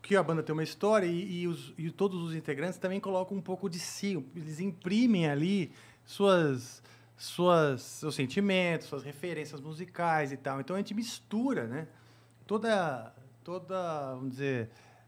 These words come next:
a herança musical da banda com as novas influências,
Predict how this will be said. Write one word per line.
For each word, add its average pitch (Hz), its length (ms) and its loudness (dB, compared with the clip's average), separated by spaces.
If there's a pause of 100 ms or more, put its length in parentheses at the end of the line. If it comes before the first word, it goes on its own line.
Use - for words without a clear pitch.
a 123 120 -2
herança 135 720 0 (320)
musical 127 360 -6
da 156 100 -2
banda 156 420 0 (960)
com 147 140 2
as 143 100 2
novas 139 300 -2
influências, 165 600 -6